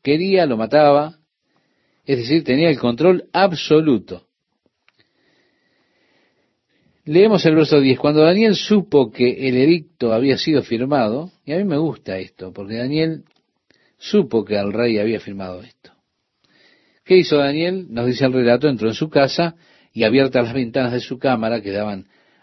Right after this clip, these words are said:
hacia Jerusalén, se arrodillaba tres veces al día y oraba, y daba gracias delante de su Dios,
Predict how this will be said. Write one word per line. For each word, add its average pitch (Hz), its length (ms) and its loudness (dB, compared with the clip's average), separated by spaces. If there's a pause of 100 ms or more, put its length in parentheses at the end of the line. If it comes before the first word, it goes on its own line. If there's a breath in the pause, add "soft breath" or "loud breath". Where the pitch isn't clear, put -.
(140)
hacia 120 320 -6
Jerusalén, 127 720 -8 (380)
se 156 200 0
arrodillaba 143 720 4
tres 160 200 0
veces 135 360 -8
al 110 120 -4
día 135 260 -2
y 110 100 -2
oraba, 107 500 -2 (560)
y 135 140 -4
daba 143 300 4
gracias 143 440 -2
delante 107 360 -8
de 98 80 -6
su 113 160 -10
Dios, 120 380 -6